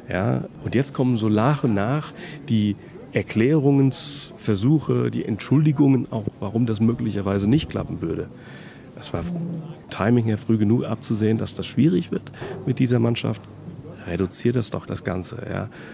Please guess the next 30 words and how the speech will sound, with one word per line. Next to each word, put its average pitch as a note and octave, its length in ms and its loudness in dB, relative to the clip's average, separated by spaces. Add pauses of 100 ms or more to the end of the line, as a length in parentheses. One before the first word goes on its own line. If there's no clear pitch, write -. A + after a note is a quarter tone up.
(120)
Ich E3+ 320 -8
bin A#2+ 200 4
natürlich D#3 380 2
auch A#2 80 -2
immer G#2+ 140 2
dafür, G2+ 260 -2
sich G2 220 -4
Ziele A2 320 0
zu - 160 -6
setzen, F#2 320 -4
aber F#2+ 180 -2
sie F#2 80 -2
müssen G2 320 0 (540)
in F#2 100 -6
gewisser F#2+ 320 0
Weise F2 240 -2
realistisch F#2+ 480 -2
sein. E2+ 220 -4
Und D#2+ 160 -8
momentan E2+ 420 -4
erscheint F#2+ 320 -4
mir F#2 60 -2
das F#2+ 240 -8 (400)
natürlich F#2+ 320 0
auch F#2+ 180 0
unter G2 120 0
dem F2+ 140 0
Eindruck F#2 260 -2
des F#2+ 120 -4
Gesehenen G2+ 380 2